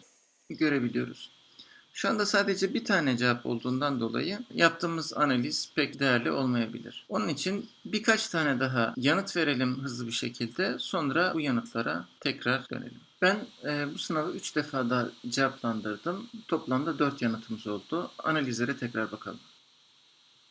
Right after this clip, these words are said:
Buradan öğrencilerimizin aldığı puanları görebiliyoruz. Sıkça yanlış yapılan soruları görebiliyoruz. Sorularla alakalı istatistiklerin hepsini burada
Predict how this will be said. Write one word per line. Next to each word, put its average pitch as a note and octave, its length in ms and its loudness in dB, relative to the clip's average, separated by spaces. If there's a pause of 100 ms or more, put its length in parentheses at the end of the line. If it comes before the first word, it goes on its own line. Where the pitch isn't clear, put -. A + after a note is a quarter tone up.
(800)
Buradan F3+ 300 6
öğrencilerimizin C#3+ 760 2
aldığı A#2+ 280 2
puanları A2+ 440 -2
görebiliyoruz. C3+ 840 -4 (760)
Sıkça - 520 0
yanlış B2+ 340 2
yapılan B2 320 -2
soruları A#2 440 0
görebiliyoruz. C3 840 -2 (1200)
Sorularla B2 500 0
alakalı A2 480 -8
istatistiklerin - 880 -10
hepsini B2+ 280 -10
burada B2 320 -4